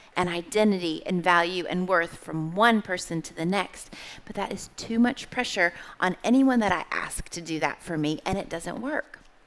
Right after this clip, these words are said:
Okay, let's look at the end of the story. So there's this equipment thing. I don't know what this thing is called. Whatever that thing is called, who knows what that is?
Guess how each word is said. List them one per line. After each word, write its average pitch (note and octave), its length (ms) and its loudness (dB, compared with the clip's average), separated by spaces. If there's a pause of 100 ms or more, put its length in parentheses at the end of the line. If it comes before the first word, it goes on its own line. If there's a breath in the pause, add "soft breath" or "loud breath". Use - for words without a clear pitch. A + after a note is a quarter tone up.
(160)
Okay, - 260 0
let's G#3+ 220 6
look D#4+ 120 2
at F4+ 100 2
the - 160 2
end A#3+ 160 6
of A3+ 60 2
the A3 100 0
story. D3+ 520 2 (400 loud breath)
So G#3+ 180 2
there's G#3+ 280 6
this - 400 0 (1080 loud breath)
equipment G3+ 680 0
thing. G3 320 2
I F#3+ 100 2
don't G3+ 140 2
know A#3 100 4
what A#3 160 0
this F3 180 -2
thing F#3 220 -2
is E3 120 -4
called. F#2+ 420 2
Whatever A#3 260 6
that B3 220 6
thing G3+ 180 0
is F#3+ 100 -6
called, D3+ 520 -2
who A#3+ 100 2
knows G3+ 240 4
what F3 100 -8
that D#3+ 200 2
is? - 380 -8